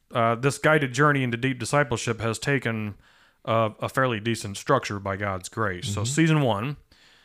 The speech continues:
Speaker 1: which was episodes one to thirteen, is setting up the problem and the solution. The problem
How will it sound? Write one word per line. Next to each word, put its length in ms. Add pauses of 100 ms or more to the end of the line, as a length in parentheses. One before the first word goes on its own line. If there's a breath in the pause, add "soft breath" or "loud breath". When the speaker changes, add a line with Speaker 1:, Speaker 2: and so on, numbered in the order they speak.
(140 soft breath)
Speaker 1:
which 220
was 220
episodes 420
one 160
to 60
thirteen, 640
is 200
setting 420
up 180
the 80
problem 680 (680)
and 360
the 280
solution. 640
The 100
problem 720